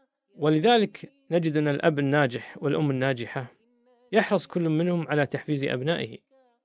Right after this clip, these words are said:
يحرصون على تحفيز الأبناء وحثهم على الإبداع في حياتهم، كما كان النبي صلى الله عليه وسلم يحرص، وكما كان يفعل مع أولاده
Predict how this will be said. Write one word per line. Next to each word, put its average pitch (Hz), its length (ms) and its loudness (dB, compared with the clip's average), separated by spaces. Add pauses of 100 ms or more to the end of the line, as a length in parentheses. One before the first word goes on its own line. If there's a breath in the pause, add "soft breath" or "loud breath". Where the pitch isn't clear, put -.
(140)
يحرصون 160 340 -4
على 143 220 2
تحفيز 160 380 -2
الأبناء 135 600 0 (280)
وحثهم 139 520 0
على 135 140 2
الإبداع 135 600 4 (360)
في 151 160 0
حياتهم، 139 600 -2 (380)
كما 208 220 4
كان 226 160 0
النبي 180 220 4
صلى - 80 -4
الله 160 100 0
عليه 143 100 2
وسلم 135 420 -2
يحرص، - 540 -6 (240)
وكما 147 300 -2
كان 143 200 -4
يفعل 127 400 -2
مع 123 120 -6
أولاده 135 520 -2